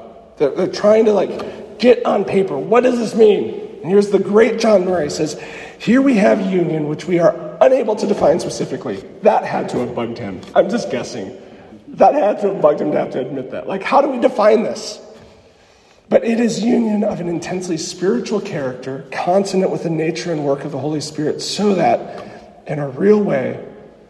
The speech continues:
surpassing our power of analysis,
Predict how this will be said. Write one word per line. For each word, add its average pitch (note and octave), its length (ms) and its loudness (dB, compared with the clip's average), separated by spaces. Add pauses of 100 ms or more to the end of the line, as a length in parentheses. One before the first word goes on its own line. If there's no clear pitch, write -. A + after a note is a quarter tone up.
(120)
surpassing G3 760 -2
our F3+ 140 0
power D#3+ 420 -2
of C#3 140 0
analysis, C#3 960 -6